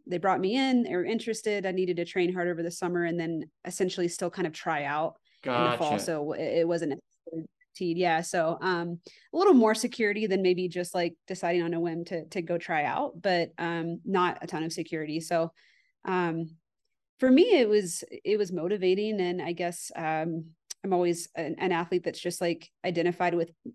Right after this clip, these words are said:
Speaker 1: being a really hard worker and not necessarily just seriously naturally talented. So, um, I, I kind of felt like I had a good shot if,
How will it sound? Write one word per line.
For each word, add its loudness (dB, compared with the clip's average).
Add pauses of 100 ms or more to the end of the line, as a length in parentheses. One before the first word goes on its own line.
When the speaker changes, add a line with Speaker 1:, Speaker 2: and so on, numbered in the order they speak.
Speaker 1:
being 0
a 0
really 2
hard -2
worker -2
and 2
not 0
necessarily -2
just -6 (340)
seriously 0
naturally 0
talented. -2
So, 0 (720)
um, -6
I, 4
I -2
kind -2
of -2
felt -2
like -2
I 0
had -4
a -4
good -8
shot 0
if, -2